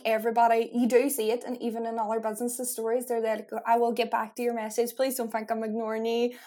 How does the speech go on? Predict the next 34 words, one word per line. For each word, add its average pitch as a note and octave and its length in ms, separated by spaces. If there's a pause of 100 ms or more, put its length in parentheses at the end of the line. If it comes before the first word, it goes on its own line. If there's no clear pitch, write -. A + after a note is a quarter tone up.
(140)
or, G#3+ 460 (360)
"I A3+ 120
haven't A3+ 180
had A3+ 140
a A3 40
chance A3 280
to A#3 100
do A3 140
this." A#3 240
And A#3+ 180 (680)
I E4+ 220
actually B3+ 260
like A#3 420 (320)
to B3+ 120
see A3+ 300
sometimes C4+ 540
people A#3+ 300
posting A#3+ 360
saying, A3+ 400 (320)
"Look, A#3+ 340
I C4 120
had A#3 180
to G#3 80
take A3 220
a A#3 40
few A#3+ 160
days A3+ 280
off. A#3 420 (220)
It A#3+ 80
was A#3 120
just C4 200
getting - 160 (180)
too G#3+ 80
much." G#3+ 460